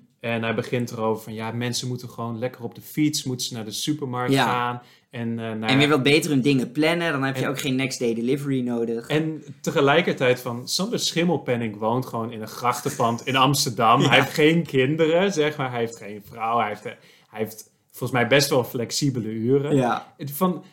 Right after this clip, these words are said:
Speaker 1: dan is het wel lekker makkelijk zeggen t-, tegen, eh, eh, tegen iemand die echt in een boerengehucht woont: van, van, "Oh, je moet eens vaker de fiets pakken en eventjes naar de stad toe fietsen
Speaker 2: Ja.
Speaker 1: als dat vijfenveertig minuten verderop is en je hebt gewoon drie krijsende kids thuis."
Speaker 2: Ja.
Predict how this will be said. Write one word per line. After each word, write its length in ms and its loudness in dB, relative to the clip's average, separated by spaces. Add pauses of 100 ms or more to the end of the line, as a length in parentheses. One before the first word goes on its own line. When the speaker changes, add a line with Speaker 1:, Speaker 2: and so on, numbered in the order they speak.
(100)
Speaker 1:
dan 220 0
is 120 2
het 80 -4
wel 140 0
lekker 240 2
makkelijk 460 2
zeggen 600 2
t-, 180 -16
tegen, 600 4
eh, 400 -6
eh, 80 -8
tegen 320 -4
iemand 340 -2
die 120 -8
echt 180 -4
in 100 -4
een 100 -8
boerengehucht 800 0
woont: 320 -2
van, 220 -12 (180)
van, 180 -8
"Oh, 60 0
je 80 4
moet 120 4
eens 160 -2
vaker 340 0
de 80 -2
fiets 360 -2
pakken 400 -2 (280)
en 120 -4
eventjes 360 2
naar 140 2
de 60 -4
stad 320 0
toe 140 -2
fietsen 260 4
Speaker 2:
Ja. 60 6
Speaker 1:
als 100 2
dat 160 -2
vijfenveertig 600 2
minuten 360 -4
verderop 480 2
is 120 -2
en 120 -4
je 60 -4
hebt 120 -6
gewoon 180 -4
drie 200 -2
krijsende 520 -6
kids 300 0
thuis." 440 -14
Speaker 2:
Ja. 460 0